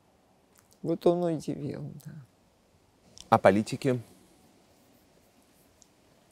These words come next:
Speaker 1: Слушайте, ну че политики? Те, которые в Думе, которые были С П С,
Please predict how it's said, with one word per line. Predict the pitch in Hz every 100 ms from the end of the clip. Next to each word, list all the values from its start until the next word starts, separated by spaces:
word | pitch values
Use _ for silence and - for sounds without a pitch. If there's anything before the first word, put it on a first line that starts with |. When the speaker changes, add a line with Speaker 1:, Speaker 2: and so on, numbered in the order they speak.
| -
Speaker 1:
Слушайте, | - 202 202 - 160
ну | 151 196
че | - 294 294
политики? | 208 160 156 120 - _ 143 -
Те, | 175
которые | - 170 170 180 185
в | 170
Думе, | 175 220 233 190
которые | - 143 - 165 165
были | 160 170 170 143
С | 151
П | - 160 190 220
С, | -